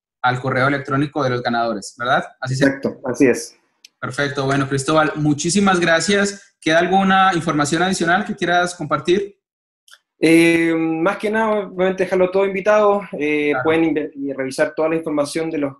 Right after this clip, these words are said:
Speaker 2: key speakers que tenemos bastante grandes. Chris Burniske es, eh, autor del libro Crypto Assets. Eh, está la gente Eric Van Miltenburg de Ripple, está Eduardo Lem de Consensi, Milton Demirors, que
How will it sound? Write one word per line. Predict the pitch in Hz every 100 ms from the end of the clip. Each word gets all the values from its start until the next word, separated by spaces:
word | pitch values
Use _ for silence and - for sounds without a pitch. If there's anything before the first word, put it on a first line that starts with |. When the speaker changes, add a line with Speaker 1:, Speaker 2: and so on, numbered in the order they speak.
| _
Speaker 2:
key | 143
speakers | 139 - 165 156 170
que | 147
tenemos | 139 147 156
bastante | 143 151 143 147
grandes. | 143 156 160 160 151
Chris | 151 139
Burniske | 139 135 151 160 - 160 151 151 127 127 127 123 123
es, | - 127
eh, | 123
autor | 120 123 - 147 135
del | 135 127 117
libro | 139 135 139 143
Crypto | 135 135 - 127
Assets. | 151 - 165 165 - 117
Eh, | 123 123 123 120 120 117
está | 117 - 127 123 120
la | 120
gente | - 123 - 123 120 117 123
Eric | 135 -
Van | 120 123
Miltenburg | - - 156 143 143
de | 131
Ripple, | 135 156 147 151 147 147 135
está | - 120
Eduardo | 120 120 120
Lem | 120
de | 113
Consensi, | 113 113 - 165 156 139 143 135 131
Milton | 123 - 123 117
Demirors, | 143 139 135 131 123 - -
que | 120 120